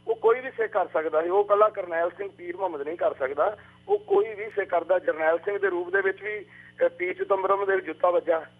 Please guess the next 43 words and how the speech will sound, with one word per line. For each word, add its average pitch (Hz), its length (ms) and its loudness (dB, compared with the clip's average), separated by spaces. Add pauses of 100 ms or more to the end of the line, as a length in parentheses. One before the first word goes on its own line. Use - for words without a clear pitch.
(420)
ਸੋ 220 200 4
ਇਹ, 214 340 2
ਇਹ, 202 520 2
ਇਹ 196 160 0
ਜਿਹੜੇ 196 240 -2
ਲੋਕ 156 280 -4
ਨੇ, 180 160 0
ਇਹ 196 180 0
ਜੁੱਤੇ 180 380 -2
ਦੇ 208 80 4
ਕਾਬਿਲ 147 400 -2
ਨੇ, 185 180 -2 (460)
ਚਾਹੇ 196 220 4
ਕਿਸੇ 202 320 0
ਵੀ 208 140 -8
ਰੂਪ 160 240 -14
ਦੇ 170 80 -8
ਵਿੱਚ 165 160 -12
ਬੈਠੇ 151 360 -8
ਨੇ। 175 160 -4 (440)
ਇਹਨਾਂ 196 340 4
ਨੂੰ 180 420 -2 (300)
ਜਿਵੇਂ 185 360 2
ਜ਼ਕਰੀਆ 175 460 2
ਖਾਨ 185 260 -2
ਦੇ 190 120 -2
ਜੁੱਤੀਆਂ 180 380 -4
ਮਾਰ 165 260 2
ਕੇ, 180 160 -2
ਅਹ, - 1120 -8
ਉਸ 175 300 4
ਵੇਲੇ 180 160 2
ਭਾਈ 170 260 2
ਤਾਰੂ 160 300 0
ਸਿੰਘ 185 160 -4
ਨੂੰ 180 240 -2
ਅੱਗੇ 165 160 0
ਲਾ 170 140 4
ਕੇ 180 120 -4
ਲੈ 160 140 0
ਕੇ 170 140 -4
ਗਏ 156 220 2
ਸੀ, 180 220 -8